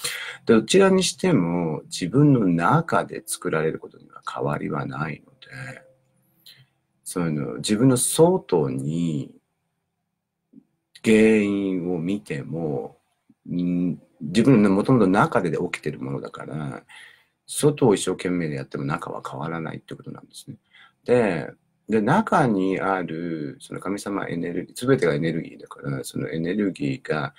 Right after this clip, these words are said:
変質すると。で、そこと関係するのが、その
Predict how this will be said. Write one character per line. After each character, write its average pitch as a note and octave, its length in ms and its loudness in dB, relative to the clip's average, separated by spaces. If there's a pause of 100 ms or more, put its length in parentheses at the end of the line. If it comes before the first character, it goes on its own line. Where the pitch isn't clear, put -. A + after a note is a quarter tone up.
(140)
変 A#2 340 2
質 - 480 -2
す - 220 -4
る - 280 -8
と。 - 280 -8 (560)
で、 G3 80 4
そ - 180 4
こ G3+ 100 -2
と A3 140 4
関 G#2 300 4
係 F#2+ 140 2
す - 180 -4
る G#1 100 -2
の C#2 180 0
が、 C#2+ 220 -2
そ - 160 -12
の - 80 -6